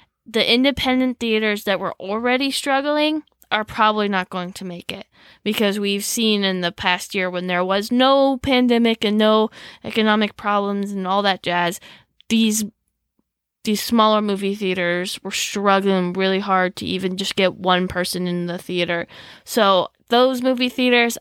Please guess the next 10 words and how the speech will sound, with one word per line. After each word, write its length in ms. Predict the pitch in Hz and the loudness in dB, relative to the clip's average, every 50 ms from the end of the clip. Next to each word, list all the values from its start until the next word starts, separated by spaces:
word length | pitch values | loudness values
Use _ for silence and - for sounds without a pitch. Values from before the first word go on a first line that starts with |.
| _ | _
I 120 | - 190 190 | -2 0 0
don't 180 | 190 185 170 - | 0 -2 -2 -6
think 180 | - 175 - | -14 -12 -10
are 100 | 190 180 | -10 -8
gonna 160 | 175 180 175 | -6 -6 -6
make 200 | 180 180 180 _ | -6 -6 -8 _
the 80 | - 185 | -12 -10
big 240 | 185 185 180 180 180 | -8 -6 -8 -8 -8
recovery. 560 | 175 - - 196 175 185 175 175 175 180 - _ _ _ _ _ _ _ _ _ _ _ _ _ _ _ _ _ _ _ _ _ _ _ _ _ _ _ _ _ _ _ _ | -14 -12 -10 -10 -10 -8 -4 -4 -4 -4 -6 _ _ _ _ _ _ _ _ _ _ _ _ _ _ _ _ _ _ _ _ _ _ _ _ _ _ _ _ _ _ _ _
And, 260 | - 214 190 196 185 | -4 -4 -4 -4 -8